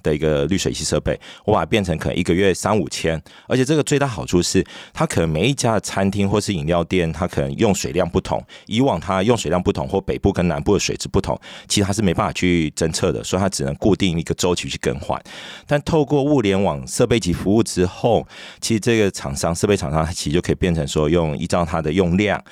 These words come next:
提供它不同的一个订阅模式。哦，所以我觉得这等于是加大它在销售的一个竞争力度。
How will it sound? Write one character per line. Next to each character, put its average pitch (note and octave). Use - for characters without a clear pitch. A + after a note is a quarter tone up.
提 D#2
供 F2
它 D#2+
不 -
同 C#2+
的 D2
一 C#2+
个 D2+
订 F#2
阅 F2+
模 C2+
式。 -
哦， D#2+
所 B2
以 C3+
我 F2+
觉 G2
得 F#2+
这 A#2
等 D#2
于 -
是 F#2+
加 E2
大 F2
它 E2+
在 E2+
销 G#2+
售 A#2
的 D2+
一 D2+
个 D#2
竞 F2+
争 D2+
力 D#2+
度。 D2+